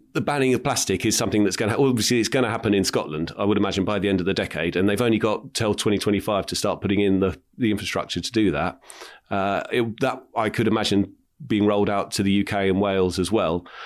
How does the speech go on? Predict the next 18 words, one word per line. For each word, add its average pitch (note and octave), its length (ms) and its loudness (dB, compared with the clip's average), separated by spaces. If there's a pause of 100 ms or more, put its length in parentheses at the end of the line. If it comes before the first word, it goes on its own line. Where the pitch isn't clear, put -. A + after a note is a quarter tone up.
(220)
Obviously, C3 520 2 (120)
there's B2 180 2
still C#3+ 220 2
an B2+ 100 2
element A#2 240 4
of G#2 120 0
plastic G#2+ 340 -2
that's G#2+ 140 0
gotta A2+ 160 0
go A2 160 0
somewhere. F2 500 0 (140)
There A2+ 160 4
is A#2 100 2
plastic - 480 -2
that G#2+ 180 0
can't B2+ 380 0
be F2 280 0
recycled, F#2 720 0